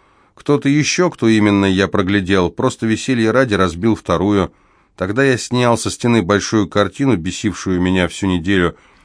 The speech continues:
и выбросил ее в окно. Она пролетела пять этажей и, ударившись об асфальт, со звоном разлетелась. В номере под нашим загорелся свет. "Ты чего, охренел?" испугался Бьерн.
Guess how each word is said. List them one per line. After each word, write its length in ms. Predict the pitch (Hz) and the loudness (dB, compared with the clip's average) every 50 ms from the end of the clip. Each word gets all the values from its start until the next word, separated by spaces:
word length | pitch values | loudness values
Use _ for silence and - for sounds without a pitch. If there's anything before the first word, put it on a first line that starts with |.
| _ _ _ | _ _ _
и 100 | - 104 | -2 0
выбросил 460 | 120 147 135 113 101 - - 101 98 | 2 2 2 2 0 0 0 0 2
ее 180 | 95 98 107 113 | 2 4 4 4
в 60 | 110 | 2
окно. 420 | 107 - - 90 85 78 73 - - _ _ _ _ _ _ _ _ - | 2 0 0 -2 -2 -2 -2 -4 -8 _ _ _ _ _ _ _ _ -2
Она 160 | 101 107 104 | 0 0 0
пролетела 540 | 92 107 104 104 104 95 - 110 107 104 90 | 0 0 0 0 -2 -2 0 0 0 0 0
пять 280 | - - 98 90 85 92 | 0 0 -2 -2 -2 -4
этажей 440 | 78 - 92 92 82 104 123 120 | -2 -2 -2 0 0 0 0 2
и, 20 | 104 | 2
ударившись 640 | 92 87 80 98 92 90 82 - - 92 - - | 0 0 0 0 0 0 -2 -2 -6 -6 -6 -6
об 100 | 87 78 | -4 -2
асфальт, 460 | 92 87 - - - 113 117 110 - | -2 -2 -2 -2 -2 0 0 0 -2
со 160 | - - 101 87 | -4 -4 -4 -4
звоном 420 | 73 78 92 98 90 92 90 87 | -4 -2 -2 -2 0 0 0 0
разлетелась. 800 | 85 85 76 85 90 73 - 87 82 71 69 65 - - - _ _ _ _ _ _ _ _ _ _ _ _ _ _ _ _ _ | -2 -4 -4 -6 -6 -6 -4 -6 -6 -6 -6 -10 -12 -16 -20 _ _ _ _ _ _ _ _ _ _ _ _ _ _ _ _ _
В 160 | - 82 87 | -12 -6 0
номере 320 | 113 147 151 143 139 135 135 | 0 2 4 4 4 2 2
под 260 | 135 131 131 120 120 | 2 2 0 2 2
нашим 360 | 143 160 151 - 139 117 92 | 0 0 0 0 -2 -2 0
загорелся 520 | 92 95 92 110 113 131 135 - - 127 | -2 -2 -2 0 0 0 0 0 -2 -6
свет. 460 | 113 - - 120 117 101 82 - - _ _ _ _ _ _ _ _ _ _ _ | -6 -6 -4 -2 0 0 0 -2 -4 _ _ _ _ _ _ _ _ _ _ _
"Ты 120 | - 98 92 | -10 -8 -8
чего, 440 | - - 135 139 147 147 113 90 90 | -4 -2 -2 0 2 4 4 4 2
охренел?" 520 | 90 - 131 123 143 156 185 196 170 143 117 | 2 0 -2 0 0 0 0 2 2 2 0
испугался 580 | - - 120 113 107 117 113 98 87 - 101 | -2 -4 -6 -2 0 2 2 2 0 -2 -4
Бьерн. 460 | 95 87 90 95 95 87 69 69 67 | -2 0 0 2 2 2 0 -4 -10